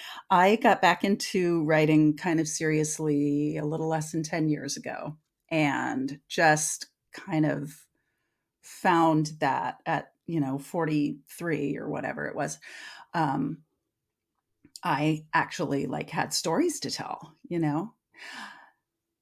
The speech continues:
So I worked very hard. I queried, um, three novels, and the third one got picked up by my amazing agent, um, Laura Bradford, and sold to my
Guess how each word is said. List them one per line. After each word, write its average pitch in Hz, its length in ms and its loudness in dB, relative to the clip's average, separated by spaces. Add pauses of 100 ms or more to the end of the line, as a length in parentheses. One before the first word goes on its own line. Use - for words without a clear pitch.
So - 240 6
I 220 100 10
worked 233 240 6
very 254 220 4
hard. 220 300 6
I - 120 0
queried, 202 640 2
um, 170 580 0 (100)
three 185 880 -2 (120)
novels, 151 800 2 (220)
and 139 640 0 (140)
the 156 60 -6
third 156 360 0
one 151 600 2 (260)
got - 240 -6
picked 156 220 -10
up 151 160 -4
by 156 100 2
my 139 300 0 (520)
amazing 170 600 0
agent, 147 460 4 (120)
um, 139 360 -2 (180)
Laura 151 240 2
Bradford, 139 600 -2 (1080)
and 151 280 4
sold 151 580 0
to 151 200 2
my 143 320 4